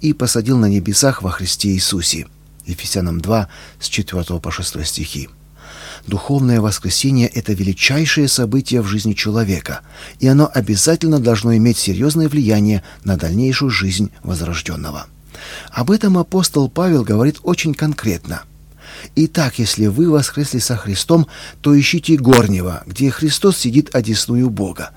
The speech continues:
О горнем помышляйте, а не о земном. Ибо вы умерли, и жизнь ваша сокрыта со Христом в Боге". Колоссянам третья глава, первые три стиха.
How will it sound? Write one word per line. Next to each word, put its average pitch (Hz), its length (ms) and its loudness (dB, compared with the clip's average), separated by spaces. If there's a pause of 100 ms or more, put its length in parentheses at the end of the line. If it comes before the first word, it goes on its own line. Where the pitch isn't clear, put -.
(320)
О 131 220 2
горнем 131 420 4
помышляйте, 120 720 0
а 117 200 0
не 110 180 0
о 107 140 -4
земном. 92 460 -2 (500)
Ибо 139 220 6
вы 147 280 4
умерли, 110 540 4 (300)
и 113 120 4
жизнь 110 380 2
ваша 151 260 2
сокрыта 127 440 -2
со - 120 -4
Христом 87 460 0
в 85 140 -10
Боге". 101 420 -6 (340)
Колоссянам 92 540 -6
третья 113 300 -2
глава, 139 360 2 (340)
первые 104 400 0
три 92 200 -6
стиха. - 460 -4